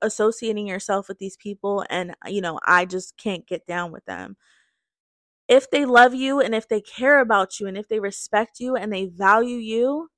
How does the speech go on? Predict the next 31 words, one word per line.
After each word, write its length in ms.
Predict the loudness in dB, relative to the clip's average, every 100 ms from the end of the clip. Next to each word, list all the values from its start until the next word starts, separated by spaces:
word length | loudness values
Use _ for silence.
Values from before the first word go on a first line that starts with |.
| _
they're 280 | 2 4 4
going 200 | 2 -2
to 160 | -4 -6
reach 200 | -6 0
out 200 | 0 0
to 140 | -8
you 80 | -8
and 100 | -6
have 280 | -2 -2 0
that 180 | -4 -8
discussion. 720 | -14 -10 -10 -10 -16 -16 -16 -10
And 160 | -10
anybody 460 | -4 -4 0 0 -2
that 180 | -4 -4
does 240 | -4 -4 -4
not, 360 | -2 -2 -2
does 180 | -6 -10
not 340 | -4 -2 -2 -4
truly 380 | -8 -6 -6
value 280 | -6 -6 -6
your 160 | -8 -12
friendship. 540 | -12 -16 -16 -14 -14 _ -20 -20 -20 -6
Anybody 480 | -4 -2 -2 -4 -2
that 260 | -2 -2 -4
feels, 560 | _ -8 -2 -2 -2
and 160 | -4 -4
this 160 | -4 -4
goes 240 | -6 -4
for 160 | -6 -8
friendships, 640 | -4 -4 -2 -2 -2 -4
relationships, 920 | -2 -2 -2 -6 -10 -4 -4 -4 -8